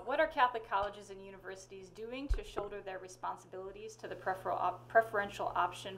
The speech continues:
for the marginalized? Uh, what are we doing at Fairfield University, and what could we do better? And how can we buck the national trend towards a preferential option for the rich? So,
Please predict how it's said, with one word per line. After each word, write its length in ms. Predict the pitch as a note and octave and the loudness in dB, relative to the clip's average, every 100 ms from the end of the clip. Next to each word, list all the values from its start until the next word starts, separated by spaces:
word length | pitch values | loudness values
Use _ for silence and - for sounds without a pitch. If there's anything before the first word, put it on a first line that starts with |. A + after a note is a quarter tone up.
| - | -8
for 120 | F3 | -8
the 60 | E3+ | -4
marginalized? 840 | E3+ F3 - G#3 A#3 D#4+ F4 - - - - - - - | 0 0 0 0 2 0 -4 -12 -16 -18 -18 -18 -12 -2
Uh, 220 | F#3+ F3+ | 0 0
what 260 | F3+ A#3 D4+ | 4 6 6
are 60 | |
we 120 | B3+ | 2
doing 280 | A3 G#3 G3 | -2 -2 -2
at 120 | - | -2
Fairfield 400 | - F#3+ G3 F3+ | -2 -2 -2 -4
University, 600 | F3+ F3 E3+ F#3 - C#4 | 0 0 0 -4 -2 -2
and 160 | A3 F3 | -2 2
what 200 | F#3 - | 0 0
could 160 | - - | -12 -10
we 140 | F#3 | -8
do 180 | F3 E3 | -6 2
better? 460 | E3 F#3 G#3 G#3+ - - - - | 6 8 6 4 -2 -18 -18 -8
And 100 | F#3+ | -2
how 160 | - C#4 | 8 8
can 180 | C#4+ C#4+ | 10 2
we 120 | C4+ | 2
buck 340 | - G3+ - | 6 4 4
the 80 | - | -2
national 460 | F3+ F#3+ - G#3+ G3+ | 0 0 -2 -6 -6
trend 400 | - F3+ F3 E3+ | -4 -4 -4 -8
towards 320 | F#3+ F#3 F#3 | -6 -4 -6
a 40 | |
preferential 800 | - F#3 - F3+ E3+ E3+ - - | -2 0 0 -2 -4 -4 -4 0
option 360 | - - - D#3+ - | -2 -2 -10 -12 -12
for 60 | |
the 120 | - - | -10 -8
rich? 360 | - - - | -10 -10 -10
So, 400 | - F3+ F#3 F#3 | -6 -2 -2 -4